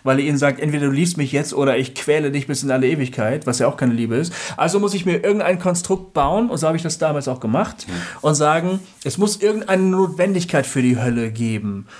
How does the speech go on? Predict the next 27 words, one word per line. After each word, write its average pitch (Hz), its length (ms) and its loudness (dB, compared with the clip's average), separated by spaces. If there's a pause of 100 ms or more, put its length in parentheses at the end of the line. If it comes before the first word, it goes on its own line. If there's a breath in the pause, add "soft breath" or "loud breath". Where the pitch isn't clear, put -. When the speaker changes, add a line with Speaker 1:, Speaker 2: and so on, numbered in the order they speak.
(280 loud breath)
Speaker 1:
Ähm, 120 680 0
warum 196 340 2
muss 220 200 2
es 180 140 -6
die 180 160 -4
geben? 151 440 0
Wahrscheinlich 175 400 0
will 196 100 4
der, 175 140 2 (120)
will 151 220 0
noch 196 140 4
nicht 214 140 2
mal 220 80 4
der 208 120 2
Gott, 233 360 0
dass 143 140 0
es 123 120 -4
die 123 120 0
Hölle 110 220 -4
gibt. 110 220 -8
Aber 139 240 2
wenn 208 160 4
es 214 160 2
sie 208 100 -2
dann 196 160 0
gibt, 180 220 -2 (180)
dann 165 180 -4